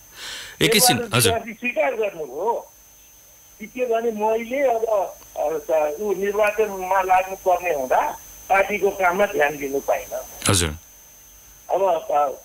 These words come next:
Speaker 1: संविधान निर्माणको
Speaker 2: अब
Speaker 1: क्रमले गर्दाखेरि पार्टीमा ध्यान दिन नपाएकोले निर्वाचनमा पराजय भोग्नु पर्यो भन्ने।
Speaker 2: अब भन्ने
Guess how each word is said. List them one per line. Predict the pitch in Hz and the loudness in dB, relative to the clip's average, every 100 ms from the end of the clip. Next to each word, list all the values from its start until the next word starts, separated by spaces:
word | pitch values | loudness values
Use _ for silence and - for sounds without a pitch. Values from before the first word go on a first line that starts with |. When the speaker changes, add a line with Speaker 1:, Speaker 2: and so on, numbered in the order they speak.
| - | -2
Speaker 1:
संविधान | - 131 127 127 | 2 4 4 4
निर्माणको | 123 131 131 - | 4 4 4 4
Speaker 2:
अब | 123 | 4
Speaker 1:
क्रमले | 131 123 120 | 4 6 4
गर्दाखेरि | 113 107 107 - 139 196 | 4 4 2 2 2 2
पार्टीमा | 123 120 123 113 | 2 4 4 4
ध्यान | 101 107 | 4 4
दिन | 117 | 4
नपाएकोले | 110 117 123 113 101 110 135 | 4 2 2 2 2 2 2
निर्वाचनमा | 131 113 104 98 110 120 | 2 2 2 2 0 0
पराजय | - 107 101 98 | 2 2 2 2
भोग्नु | 87 87 87 | -2 -4 -4
पर्यो | 90 98 107 92 | -4 0 2 2
भन्ने। | 78 85 | 2 2
Speaker 2:
अब | 170 151 - | 0 -4 -6
भन्ने | 160 185 | -4 -4